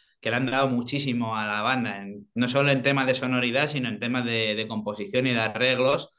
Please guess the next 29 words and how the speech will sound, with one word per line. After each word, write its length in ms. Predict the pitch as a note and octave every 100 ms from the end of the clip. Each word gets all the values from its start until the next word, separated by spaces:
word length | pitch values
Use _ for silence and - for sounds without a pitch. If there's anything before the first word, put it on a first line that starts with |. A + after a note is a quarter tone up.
| _ _
porque 220 | - G#2
son 180 | G2+ A2+
gente 320 | A2+ A#2 A#2+
que, 280 | A#2 A2+ G#2
que 40 | G2+
aporta 360 | G2+ G#2+ G#2+
ideas 360 | G#2 G#2+ G#2 G2+
muy, 440 | G#2+ G#2 G2+ G2 - _ _ _
muy 160 | A#2+ A#2
guay, 300 | B2 C#3 C3+
muy 140 | A#2+
frescas 420 | C3 C#3 C#3 C#3
y 80 | B2
que 80 | A2+
le 140 | G#2+
da 180 | A2 B2
ese, 500 | B2 - A#2 A2+ -
ese 180 | A#2 B2
toque 420 | A#2 C3 B2+ B2
que 120 | A#2+ A2+
necesitábamos 840 | A2+ A2+ A2+ G#2+ A2+ A#2+ B2 B2
de, 480 | A2 G#2 G2 F#2 - _
también 280 | - G2+ A2+
de 80 | A#2+
presencia 400 | G#2+ - A#2 A2+
en 80 | G#2+
el 80 | G2+
escenario 880 | G2+ G#2 A#2+ D#3 C#3+ C#3 C#3+ C#3
y, 420 | A#2 G#2+ G#2 G2